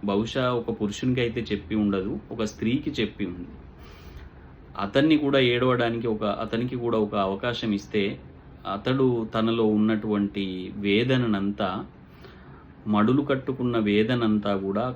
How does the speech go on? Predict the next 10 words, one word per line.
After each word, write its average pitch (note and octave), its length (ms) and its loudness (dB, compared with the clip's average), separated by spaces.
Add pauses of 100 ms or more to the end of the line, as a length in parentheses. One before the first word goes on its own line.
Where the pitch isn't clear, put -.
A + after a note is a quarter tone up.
(160)
కాలువల్లాగా A2+ 920 2
పారేలాగా G2 840 -2 (400)
పారుతాడు, G#2+ 480 2
కాలువలై B2 520 2
పారుతాడు A2+ 560 2
అతడే G2+ 340 -2 (300)
అని G2 260 0 (720)
అంటుంది F2+ 400 -8 (180)
కదిలిస్తే. G2 540 -4 (2000)
ఆ, C3+ 280 0